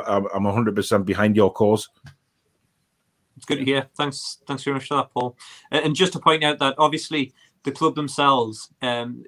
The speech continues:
Speaker 2: i-, again, if, if you receive any abuse that's linked into a disability, whether it be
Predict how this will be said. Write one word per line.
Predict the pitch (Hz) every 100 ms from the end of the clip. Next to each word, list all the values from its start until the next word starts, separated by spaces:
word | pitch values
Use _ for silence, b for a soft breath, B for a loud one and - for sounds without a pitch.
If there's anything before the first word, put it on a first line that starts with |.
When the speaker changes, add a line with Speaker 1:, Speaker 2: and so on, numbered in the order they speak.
| 139
Speaker 2:
i-, | 143 139
again, | 135 139 131
if, | 123 -
if | 139 135
you | 151
receive | 143 139 143 139
any | 135 131 127 127
abuse | 123 117 135 127
that's | 127 -
linked | 135 131 135
into | 131 127 - 123 123
a | 123
disability, | 131 113 131 127
whether | 120 123 127
it | 131
be | 127 113